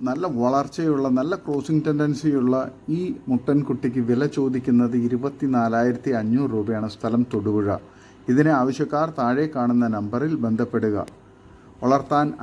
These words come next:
അനുയോജ്യമായ ഫാമുകളിലും മറ്റും ക്രോസിങ്ങിന് വേണ്ടി നിർത്താൻ അനുയോജ്യമായ ഈ കുട്ടിക്ക് വില ചോദിക്കുന്നത് ഇരുപത്തിനാലായിരത്തി അഞ്ഞൂറ് രൂപ.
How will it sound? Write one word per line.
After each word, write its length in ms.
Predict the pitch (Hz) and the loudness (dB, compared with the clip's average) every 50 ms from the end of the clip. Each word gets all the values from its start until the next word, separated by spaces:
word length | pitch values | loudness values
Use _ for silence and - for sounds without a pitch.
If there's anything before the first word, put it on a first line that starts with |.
| 123 | 2
അനുയോജ്യമായ 1000 | 120 127 131 135 139 139 123 - 147 143 135 131 123 123 123 123 127 127 135 156 120 - - - - _ - - - - - - - - - | 4 4 4 4 2 -2 -2 -2 -2 -2 0 0 0 2 2 2 0 0 -2 -4 -6 -10 -20 -20 -20 _ -20 -20 -20 -20 -20 -20 -16 -4 0
ഫാമുകളിലും 640 | 123 123 123 135 139 139 139 143 143 147 147 139 135 | 2 2 4 4 2 2 2 2 0 0 -2 -2 -2
മറ്റും 260 | 123 113 - 135 123 120 117 117 - - - - - - - - - | -4 -2 0 2 2 2 0 -2 -8 -20 -20 -20 -20 -20 -18 -6 0
ക്രോസിങ്ങിന് 480 | 143 139 139 143 - 143 139 139 135 127 123 | 2 2 2 2 2 2 2 4 4 4 2
വേണ്ടി 160 | 117 113 120 113 117 | 2 2 0 0 0
നിർത്താൻ 320 | 123 117 120 - 127 127 123 123 127 123 | 0 0 -2 -2 -2 -2 -2 0 0 2
അനുയോജ്യമായ 840 | 120 123 127 131 127 123 - 139 131 120 117 117 117 117 117 123 - - - 127 | 4 4 4 2 0 -4 -6 -4 -4 -2 -2 -2 -2 -2 -2 -4 -6 -4 -4 -4
ഈ 40 | 123 - | -4 -4
കുട്ടിക്ക് 340 | 127 - - 123 127 143 127 117 | -8 -6 -6 -6 -4 -4 -4 -2
വില 160 | 107 110 113 113 - | 0 -2 -2 -2 -2
ചോദിക്കുന്നത് 560 | 117 117 113 113 107 - 120 107 110 104 110 113 | -4 -4 -4 -4 -6 -4 -4 -2 -2 -2 -2 -2
ഇരുപത്തിനാലായിരത്തി 760 | 104 110 110 110 - 117 110 110 113 113 113 110 110 - 113 104 | 0 0 -2 -2 -2 -4 -2 0 0 0 0 -2 -2 -4 -6 -4
അഞ്ഞൂറ് 280 | 101 101 101 104 98 95 | -4 -4 -6 -6 -6 -6
രൂപ. 120 | 92 87 | -8 -8